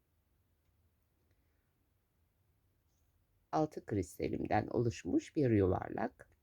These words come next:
Çok dibinden kesmiyoruz. Misinamızı kestik. İki boncuk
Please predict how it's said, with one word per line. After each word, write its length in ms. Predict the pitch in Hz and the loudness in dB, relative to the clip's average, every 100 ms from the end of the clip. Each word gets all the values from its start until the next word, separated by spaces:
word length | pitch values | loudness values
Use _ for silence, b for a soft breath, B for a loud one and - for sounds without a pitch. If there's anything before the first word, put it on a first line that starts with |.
| _ _ _ _ _ _ _ _ _ _ _ _ _ _ _ - | _ _ _ _ _ _ _ _ _ _ _ _ _ _ _ -2
Çok 160 | 330 - | -2 0
dibinden 420 | 220 214 220 202 | 0 6 6 6
kesmiyoruz. 1040 | - 208 - 135 120 87 233 339 - - - _ _ _ _ _ _ _ _ _ - | 4 2 2 4 6 8 6 6 0 -18 -20 _ _ _ _ _ _ _ _ _ -8
Misinamızı 680 | 226 185 160 135 131 339 381 - | 0 8 8 8 6 4 2 6
kestik. 600 | 139 - - 107 - _ _ _ _ _ _ _ _ - | 6 6 -2 -10 -12 _ _ _ _ _ _ _ _ -12
İki 260 | 262 - | -8 0
boncuk 680 | 196 151 135 269 - - | 4 6 4 -4 -6 -10